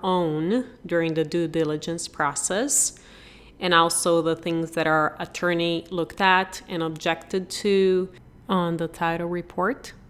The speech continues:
So here we go. What are the things that we did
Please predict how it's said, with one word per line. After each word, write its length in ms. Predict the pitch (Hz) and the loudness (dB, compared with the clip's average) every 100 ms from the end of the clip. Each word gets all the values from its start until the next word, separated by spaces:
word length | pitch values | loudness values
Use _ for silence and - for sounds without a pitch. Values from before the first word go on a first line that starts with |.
| - | -16
So 240 | - 190 175 | -6 -2 0
here 300 | 175 190 233 | 2 2 2
we 160 | 226 | 2
go. 320 | 208 185 - - - | 2 -2 -2 -10 -8
What 200 | 180 226 | 2 2
are 140 | 302 | 4
the 140 | 302 294 | 0 -2
things 260 | 285 269 | -2 0
that 100 | 226 | 0
we 140 | 220 214 | 0 0
did 320 | 202 208 | 0 -2